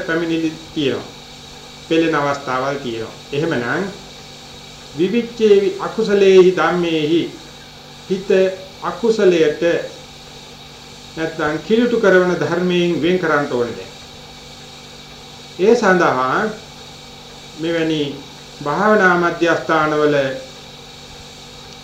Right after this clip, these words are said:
අපි බලාපොරොත්තු වෙන්නේ ඒ වැනි දෙයක් කරගෙන යන්න අවශ්‍ය ගුරු හරුකම් ලබා ගන්න පුළුවන් නිසා අපි කියනවා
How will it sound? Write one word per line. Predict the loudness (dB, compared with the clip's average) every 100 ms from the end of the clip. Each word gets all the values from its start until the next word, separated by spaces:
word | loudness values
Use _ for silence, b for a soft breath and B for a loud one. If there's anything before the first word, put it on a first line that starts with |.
| -20 -20 -20 -20 -20 -20 -20 -20 -20 -8
අපි | -6 -2 2
බලාපොරොත්තු | 4 6 4 4 2 0 -2 2
වෙන්නේ | 4 4 2 0 -8 -18 -20 -20 -20 -2
ඒ | 4 6
වැනි | 6 2
දෙයක් | 2 2 2
කරගෙන | 0 0 2 2
යන්න | 0 0 0 0 0 -2 -10 -18 -6
අවශ්‍ය | 0 0 2 2
ගුරු | 4 6 6
හරුකම් | 6 2 2 0 0 -4 -12 -14
ලබා | -6 0 2 2
ගන්න | 0 -2
පුළුවන් | 0 2 2 0
නිසා | -4 -2 -2 -2
අපි | -4 -10
කියනවා | -4 -4 -2 -2